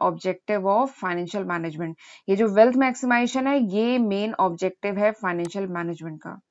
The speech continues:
ठीक है। तो बताइए आंसर क्या होगा? आंसर होगा ऑप्शन सी। ठीक, चलिए आगे बढ़ते हैं अगले क्वेश्चन की तरफ। Which one of the following activity is outside the purview of financing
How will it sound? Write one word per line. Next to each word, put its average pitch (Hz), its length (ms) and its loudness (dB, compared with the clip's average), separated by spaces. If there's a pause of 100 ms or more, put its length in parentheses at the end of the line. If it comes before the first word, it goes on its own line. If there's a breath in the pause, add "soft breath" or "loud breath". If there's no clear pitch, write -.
ठीक 208 180 -2
है। 294 180 4 (320 loud breath)
तो 214 60 -2
बताइए 240 340 8
आंसर 254 320 8
क्या 254 180 6
होगा? 254 260 6
आंसर 196 420 2
होगा 208 240 2
ऑप्शन 233 500 2
सी। 175 460 -6 (520)
ठीक, 311 260 2 (400 loud breath)
चलिए 190 320 4
आगे 254 240 8
बढ़ते 262 280 2
हैं 277 140 0
अगले 196 240 2
क्वेश्चन 226 400 0
की 247 80 0
तरफ। 269 380 2 (360 loud breath)
Which 294 300 6
one 285 120 4
of 294 100 4
the 302 100 6
following 262 380 2
activity 220 680 2
is 254 40 -4 (140)
outside 240 440 2
the 269 120 2 (100)
purview 214 420 2
of 214 240 6 (240)
financing 247 560 4